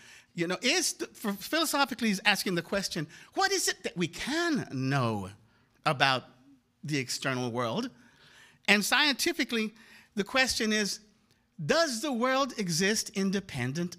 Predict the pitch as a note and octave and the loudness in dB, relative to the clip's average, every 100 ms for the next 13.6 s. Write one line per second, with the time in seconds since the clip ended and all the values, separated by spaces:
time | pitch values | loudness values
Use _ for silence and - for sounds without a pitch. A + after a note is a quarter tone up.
0 | - D4 F4 - B3 - - - - - | -6 -4 -4 -6 -8 -4 -6 -6 -10 -18
1 | _ _ _ _ _ - _ _ _ _ | _ _ _ _ _ -20 _ _ _ _
2 | A3+ G#3+ F#3+ - - _ _ _ _ _ | 4 6 2 -4 -16 _ _ _ _ _
3 | _ - _ A3 C4+ C4+ - B2 C#3 C#3 | _ -20 _ 0 2 0 0 0 0 -2
4 | C#3+ D3+ F#3 - C3+ D#3+ G3+ D4 D#4+ D#4+ | -4 -6 -6 -6 -4 -6 -4 -2 -2 -4
5 | C4+ E4+ G#4 - - - _ _ _ - | -6 -6 -8 -8 -12 -14 _ _ _ -18
6 | - - - F3+ F3 C4 - D#3 D3 C#3+ | -18 -10 -2 2 2 2 0 0 0 0
7 | C#3 - D#3 D3+ - - _ A#2+ F#3+ D#4 | -2 -2 -2 -2 -6 -18 _ -2 0 -2
8 | - - _ _ - A3 C#4 - A#3 A#3 | -8 -18 _ _ -4 -2 -2 0 0 2
9 | - E3 F#3 D3 - - - _ _ _ | 2 4 4 2 -4 -14 -16 _ _ _
10 | - - - G3 F#3+ A3+ D#4+ D#4 - - | -20 -20 -4 0 2 2 2 0 0 2
11 | C#4+ F#3 - - - _ _ _ _ A3 | 4 2 2 -8 -12 _ _ _ _ -2
12 | A3 G#3+ - C#4+ E4+ F3 D3 D#3+ - B3 | 0 0 2 2 2 2 2 0 0 0
13 | C#4 C4 A#3 E3 C#3 C3+ | 2 0 0 0 0 -2